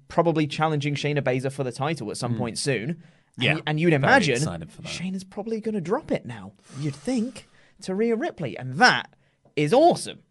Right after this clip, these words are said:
Speaker 1: That is such a good story to tell. They've built this division so well. It was such a great moment for everyone
Speaker 2: Mm.
Speaker 1: involved in the match. It was awesome.
Speaker 2: Yeah, I think that the smart move now is to just strap the rocket to Rhea.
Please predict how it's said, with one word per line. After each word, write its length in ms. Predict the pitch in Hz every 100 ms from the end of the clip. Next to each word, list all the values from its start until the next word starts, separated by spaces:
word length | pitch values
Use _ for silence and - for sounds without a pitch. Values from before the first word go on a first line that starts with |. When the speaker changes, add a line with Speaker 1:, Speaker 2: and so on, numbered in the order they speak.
| _ _
Speaker 1:
That 340 | 139 214 165
is 120 | 131 -
such 320 | 202 226 208
a 60 |
good 140 | 165 143
story 260 | 147 131
to 60 | 113
tell. 140 | 110
They've 260 | 107 135 135
built 300 | 196 185 127
this 220 | 147 139
division 640 | 135 139 127 214 160 120 107
so 240 | - 101
well. 260 | 98 80 82
It 100 | 131
was 120 | 131
such 200 | 165 151
a 40 | 135
great 460 | 139 151 143 - - _ -
moment 520 | 135 156 151 135 135
for 100 | - 151
everyone 380 | 143 139 123
Speaker 2:
Mm. 20 | 113
Speaker 1:
involved 260 | 113 104
in 80 | 101
the 60 | 101
match. 260 | 95 -
It 40 | 78
was 120 | 107 _ -
awesome. 380 | 98 69 - - -
Speaker 2:
Yeah, 180 | 131
I 60 | 113
think 360 | 113 143 - 131
that 240 | 127 123
the 80 | 120
smart 580 | - 131 131 131 120 117
move 320 | 120 110 92
now 280 | 101 92 90
is 120 | -
to 100 | -
just 180 | - -
strap 340 | - 127 101
the 80 | 92
rocket 400 | 90 82 82 -
to 100 | -
Rhea. 340 | 85 82 82